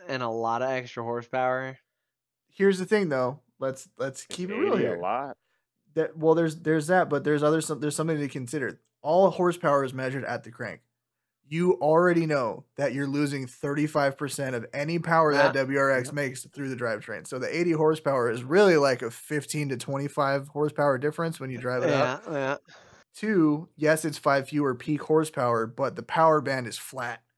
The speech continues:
Speaker 2: in that S I now, where it wasn't before. It's slower because it's heavier, which that's just what happens on new cars. But I would
Speaker 1: Yeah.
Speaker 2: argue that if you're daily driving this car, that Honda might be a better car.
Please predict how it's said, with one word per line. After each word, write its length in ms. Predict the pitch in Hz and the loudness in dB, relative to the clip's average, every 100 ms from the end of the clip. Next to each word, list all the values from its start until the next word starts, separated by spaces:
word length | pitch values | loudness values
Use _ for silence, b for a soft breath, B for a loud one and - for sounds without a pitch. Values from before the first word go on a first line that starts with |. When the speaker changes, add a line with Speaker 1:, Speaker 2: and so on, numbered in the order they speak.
| _ 139 | _ -10
Speaker 2:
in 100 | 143 | -6
that 160 | 135 | -4
S 180 | 117 117 | -2 -2
I 160 | 117 92 | -4 -6
now, 220 | 78 - _ _ _ _ _ _ | -12 -14 _ _ _ _ _ _
where 180 | 139 135 | -4 -2
it 80 | 127 | 0
wasn't 340 | 131 120 117 | 0 0 -4
before. 460 | 110 - 104 78 - | -8 -6 -6 -6 -6
It's 220 | 139 143 | -8 -4
slower 340 | - 196 208 | 4 8 8
because 320 | 175 156 151 135 | 6 4 2 0
it's 140 | 117 | -10
heavier, 600 | - 131 113 95 90 139 | -10 -10 -10 -12 -12 -14
which 340 | 135 120 - _ _ - | -14 -14 -14 _ _ -16
that's 180 | 110 - | -14 -12
just 200 | 120 - | -14 -8
what 160 | 120 | -8
happens 400 | 131 117 110 110 | -6 -8 -8 -12
on 140 | 117 107 | -12 -12
new 120 | 107 | -12
cars. 440 | - 151 123 113 _ _ _ _ _ - | 0 2 0 -4 _ _ _ _ _ -4
But 80 | 147 | 2
I 100 | 156 | 4
would 140 | 151 | 2
Speaker 1:
Yeah. 120 | 110 | 2
Speaker 2:
argue 460 | 143 156 185 196 202 | 2 2 0 0 0
that 280 | 165 143 131 | 2 2 2
if 160 | 143 | -2
you're 160 | 143 208 | 0 -2
daily 460 | 151 139 156 170 160 | -2 -2 2 2 2
driving 500 | 131 120 139 151 131 | 0 0 0 -2 -4
this 160 | 131 | -6
car, 480 | - 120 123 151 190 _ _ _ _ _ _ _ _ _ _ _ _ | -8 -6 -4 -4 -6 _ _ _ _ _ _ _ _ _ _ _ _
that 180 | 170 160 | -2 0
Honda 320 | - 185 214 | 4 4 6
might 340 | 185 143 143 95 | 0 0 -4 -4
be 140 | 135 | -6
a 60 | 123 | -6
better 260 | 123 110 | -6 -8
car. 320 | 92 92 - | -8 -10 -10